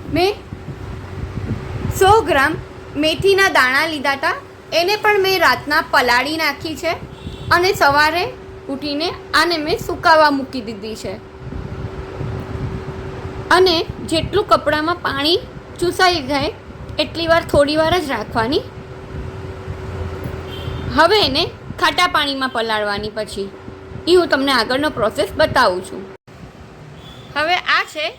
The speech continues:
ખાટું પાણી કેરીમાંથી નીકળેલું. હવે એની અંદર આ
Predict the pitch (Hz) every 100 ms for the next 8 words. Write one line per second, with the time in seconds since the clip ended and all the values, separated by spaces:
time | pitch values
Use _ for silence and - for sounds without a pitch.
0 | - _ - 285 277 370 349 285 302 539
1 | - - - 311 320 330 294 269 285 240
2 | 254 269 440 - 277 320 - 339 359 359
3 | 277 277 330 - - - - - 330